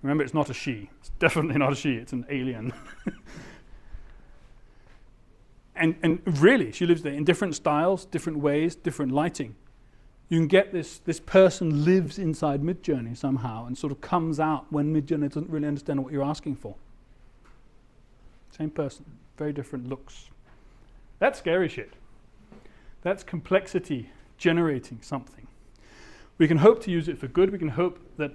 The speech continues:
it will be able to figure out new protein, proteins, new ways of curing cancer, new medicines. So, what are the weak signals? What are the predictions? There's a problem with A I that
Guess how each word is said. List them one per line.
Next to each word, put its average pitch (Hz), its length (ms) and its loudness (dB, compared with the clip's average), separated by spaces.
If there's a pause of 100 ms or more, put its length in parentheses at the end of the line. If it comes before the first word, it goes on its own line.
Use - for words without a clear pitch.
(160)
it 156 120 -6
will 139 80 -2
be 143 100 0
able 143 140 2
to 131 100 -8
figure 151 340 -4
out 143 120 0
new 151 160 4
protein, 160 460 -2
proteins, 165 680 0
new 151 200 -2 (160)
ways 147 260 6
of 156 140 0
curing 147 240 2
cancer, 147 380 -4
new 135 280 0 (840)
medicines. - 640 -4 (1600)
So, - 260 0 (1500)
what 196 300 2 (360)
are 156 60 -8
the 151 80 0
weak 156 220 -2
signals? 135 360 -6
What 151 100 -6
are 139 40 -10
the 139 60 -8
predictions? 127 640 -12 (800)
There's 175 160 4
a 185 40 0
problem 226 240 6
with 220 140 6
A 185 100 0
I 160 280 0
that 147 220 -2